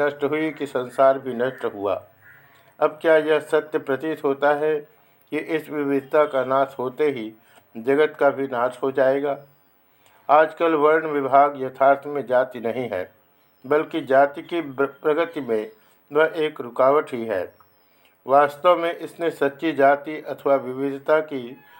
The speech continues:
स्वच्छंद गति को रोक दिया है। कोई भी दृढ़ मूल प्रथा अथवा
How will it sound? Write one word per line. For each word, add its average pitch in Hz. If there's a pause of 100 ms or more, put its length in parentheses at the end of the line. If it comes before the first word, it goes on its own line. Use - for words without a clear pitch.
(220)
स्वच्छंद 160
गति 143
को 156
रोक 135
दिया 120
है। 98 (720)
कोई 165
भी 175
दृढ़ 160
मूल 156 (600)
प्रथा 147
अथवा 147